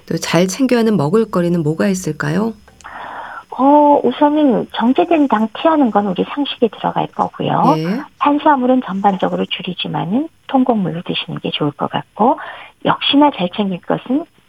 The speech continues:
Speaker 2: 항상 말씀드리는 질 좋은 단백질로서
Speaker 1: 예.
Speaker 2: 생선과 두부와 살코기, 달걀 중에 한 가지는 끼니 때마다 반드시 일정량을 드실 필요가 있고, 기름진 음식을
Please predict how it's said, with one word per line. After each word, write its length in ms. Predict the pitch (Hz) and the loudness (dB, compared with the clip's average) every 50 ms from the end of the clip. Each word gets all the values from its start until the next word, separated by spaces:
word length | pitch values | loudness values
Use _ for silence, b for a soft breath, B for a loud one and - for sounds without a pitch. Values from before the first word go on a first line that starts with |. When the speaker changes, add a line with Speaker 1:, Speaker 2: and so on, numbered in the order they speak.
| _ _ | _ _
Speaker 2:
항상 500 | - - - 311 339 339 - 330 339 302 | -10 -4 -2 -2 -2 0 2 2 2 4
말씀드리는 760 | 220 180 185 - - 170 156 - 160 151 147 165 214 262 269 - | 4 2 2 0 -2 -6 -6 -4 -4 -4 -2 0 0 0 0 0
질 220 | - 196 185 180 | 2 2 4 4
좋은 280 | - 190 175 160 156 165 | 4 2 2 2 0 -2
단백질로서 1000 | - 156 147 147 - 165 - - 160 147 147 147 135 - - - 208 220 262 - - | -2 -4 -2 -2 -4 -4 -2 0 0 0 0 0 -2 -6 -4 0 0 0 0 0 0
Speaker 1:
예. 320 | 160 151 147 147 143 139 143 | 0 0 2 0 0 0 0
Speaker 2:
생선과 640 | 233 220 214 208 - 185 156 143 143 - - - - | 0 2 2 2 2 0 0 -2 -2 -2 -2 -2 -4
두부와 480 | - 196 185 - 214 208 190 175 175 190 - | -4 -6 -4 0 0 2 2 2 0 -2 0
살코기, 460 | - 262 254 - - 240 214 - 185 - | 0 0 -2 0 -2 -4 -2 -2 -4 -6
달걀 360 | - - 151 147 - 180 165 147 | -4 -4 -6 -2 -2 -2 -2 -2
중에 400 | - 147 139 156 180 190 165 - B B B B B | -4 -6 -4 -2 -2 -2 -2 -2 B B B B B
한 200 | - - 269 277 | -6 -2 0 2
가지는 400 | 285 285 269 233 202 190 196 202 | 2 2 2 0 0 -2 -4 -4
끼니 220 | - - 285 262 254 | -2 0 0 0 0
때마다 420 | - - 185 165 143 - - 180 - | 0 -2 -4 -4 -6 -6 -6 -6 -6
반드시 580 | - - - 165 170 - 180 - - 254 294 294 - _ _ _ - | -6 -6 -6 -6 -6 -8 -10 -6 -2 -2 -2 -2 -4 _ _ _ -2
일정량을 640 | - 185 175 - 185 165 147 139 139 139 165 170 - | -2 -2 0 -2 -4 -4 -4 -4 -2 -2 -4 -4 -4
드실 300 | - 185 - - - - | -4 -6 -6 -6 -6 -8
필요가 360 | - - - - - - - | -8 -8 -8 -6 -4 -4 -4
있고, 420 | - - - - - - 240 262 B B B B B _ - | -6 -6 -10 -6 -2 -2 -2 -2 B B B B B _ -2
기름진 400 | - 202 240 254 254 254 214 175 | 2 2 2 2 2 0 -2 -2
음식을 340 | 160 156 - - - - | -4 -6 -8 -8 -10 -10